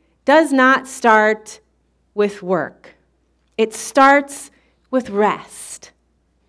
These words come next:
And furthermore, your worth does not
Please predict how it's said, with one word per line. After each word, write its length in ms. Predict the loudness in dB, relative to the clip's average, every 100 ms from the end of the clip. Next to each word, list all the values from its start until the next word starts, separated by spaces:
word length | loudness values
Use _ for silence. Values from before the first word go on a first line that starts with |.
| _ _ _ _ _ _ _ _ _ _
And 140 | -4 -2
furthermore, 800 | 2 2 4 4 4 4 4 0 -20 _ -2
your 340 | 4 6 6
worth 760 | 4 4 6 8 6 2 -12 -20 -6 0
does 220 | 0 2
not 480 | 2 4 2 0